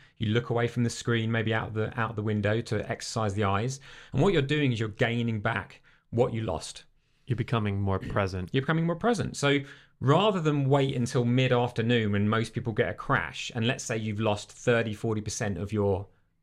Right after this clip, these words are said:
Speaker 1: performance stamina, if you just did it every hour, let's say you lose ten percent an hour, and it's very easy to get ten percent back. So every hour,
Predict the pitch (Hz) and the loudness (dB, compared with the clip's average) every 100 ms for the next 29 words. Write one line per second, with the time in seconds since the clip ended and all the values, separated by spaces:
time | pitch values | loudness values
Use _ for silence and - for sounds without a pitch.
0 | _ - 107 123 120 98 101 - - - | _ -8 -2 2 4 2 -2 -6 -10 -14
1 | _ _ - 104 92 90 123 - _ _ | _ _ -2 -2 0 -2 -4 -8 _ _
2 | _ - - 131 165 185 160 156 143 135 | _ -20 -4 -2 0 0 0 0 2 0
3 | 117 107 120 104 73 117 _ _ - 139 | 0 0 0 -2 -4 -8 _ _ -4 -2
4 | 135 123 120 113 - 120 113 117 104 104 | 0 0 0 -2 0 -2 -2 -4 -2 0
5 | 98 78 98 - _ _ _ - 117 - | 0 -2 -8 -14 _ _ _ -2 0 -2
6 | - 202 202 160 143 110 104 107 - 110 | 0 2 4 4 2 0 0 -2 0 -2
7 | 101 - 104 67 101 78 - - 147 143 | -2 -2 -4 -2 -2 -4 -4 -2 0 2
8 | 104 98 120 | 2 4 2